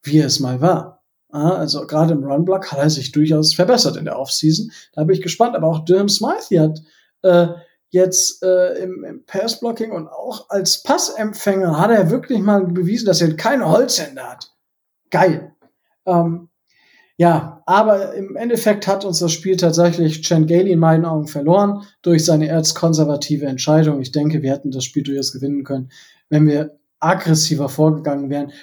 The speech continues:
und damit die Seahawks auch mal unter Druck gesetzt hätten. Ja,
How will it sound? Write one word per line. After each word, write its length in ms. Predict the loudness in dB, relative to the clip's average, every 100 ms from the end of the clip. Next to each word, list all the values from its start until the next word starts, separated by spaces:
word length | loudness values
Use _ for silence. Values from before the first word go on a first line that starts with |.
| _
und 200 | 2 4
damit 260 | 4 2 0
die 80 |
Seahawks 360 | 0 2 2 2
auch 120 | 2
mal 80 | 2
unter 160 | 2 -2
Druck 240 | 0 0
gesetzt 400 | 0 -2 -6 -8
hätten. 180 | -10 _ _ _ _ _ _ _
Ja, 340 | 0 0 0